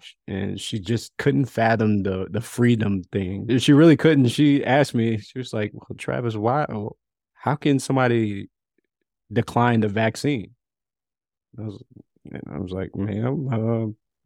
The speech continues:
it's just America. And, like, you, you can do what you want." She was like, "They wouldn't let that happen here. You have to do it because you,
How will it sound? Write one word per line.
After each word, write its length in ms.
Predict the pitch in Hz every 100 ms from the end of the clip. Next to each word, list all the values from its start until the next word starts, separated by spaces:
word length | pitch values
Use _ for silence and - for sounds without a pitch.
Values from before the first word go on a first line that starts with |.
| -
it's 120 | -
just 380 | - 95 - -
America. 500 | - 113 143 160 -
And, 340 | 101 113 98 101
like, 140 | 101 -
you, 160 | 98 101 _
you 120 | 101 101
can 200 | 101 90
do 220 | 104 120
what 180 | 127 139
you 120 | 123
want." 200 | 139 - _ _ _ _ _ _ _
She 200 | - -
was 60 | 98
like, 160 | 90
"They 140 | 117 104
wouldn't 300 | 110 95 95
let 180 | 110
that 120 | 101 98
happen 260 | 101 101 98
here. 320 | 104 95 104 _ -
You 100 | 98
have 220 | 107 107
to 80 | 98
do 240 | 92 101
it 100 | 95
because 300 | - - 98
you, 140 | 92